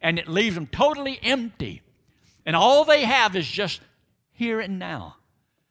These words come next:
But you and I that know Christ as our Savior, see, we're living for eternal things.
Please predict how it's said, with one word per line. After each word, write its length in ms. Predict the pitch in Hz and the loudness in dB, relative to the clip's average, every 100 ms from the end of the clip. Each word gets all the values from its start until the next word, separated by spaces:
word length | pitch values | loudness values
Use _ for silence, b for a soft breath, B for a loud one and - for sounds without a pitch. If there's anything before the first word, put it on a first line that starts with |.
| _ _ _ _ | _ _ _ _
But 140 | 147 | -14
you 200 | 139 214 | -6 -2
and 100 | 214 | 0
I 200 | 190 196 | 2 2
that 120 | 185 160 | 2 0
know 200 | 190 185 | 0 0
Christ 400 | - 180 180 156 | -4 -4 -4 -8
as 100 | 156 | -8
our 100 | 156 | -8
Savior, 400 | - 220 190 151 | -8 -8 -8 -8
see, 140 | 180 | -6
we're 240 | 170 240 | -2 -2
living 400 | 208 202 208 214 | -2 -4 -4 -4
for 260 | 202 196 196 | -8 -8 -6
eternal 720 | 170 170 - - 214 208 151 120 | -6 -10 -12 -10 -8 -6 -6 -8
things. 680 | - 123 95 80 73 67 | -10 -12 -12 -14 -18 -20